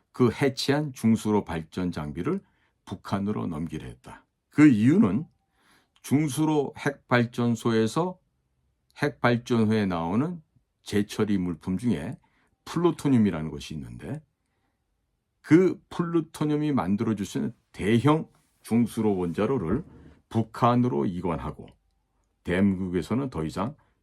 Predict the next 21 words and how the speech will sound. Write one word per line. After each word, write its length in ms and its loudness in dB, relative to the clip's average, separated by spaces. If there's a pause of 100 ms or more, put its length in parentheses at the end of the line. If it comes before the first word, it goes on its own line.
(120)
플루토늄이 800 -2 (600)
만들어지지 720 -6
못하게 760 -6 (640)
근본적인 840 4
차단을 480 -2
하는 200 -10
거다. 400 -18
이것은 460 4 (800)
있을지도 800 0
모르는 720 2 (180)
핵폭탄을 800 -2
만들 380 0
때를 300 0
대비해서 680 -2 (360)
대한민국은 800 4
절대로 640 2 (420)
핵무기를 640 -2
가질 280 2
수 160 -2
없게 220 -4
하고 380 0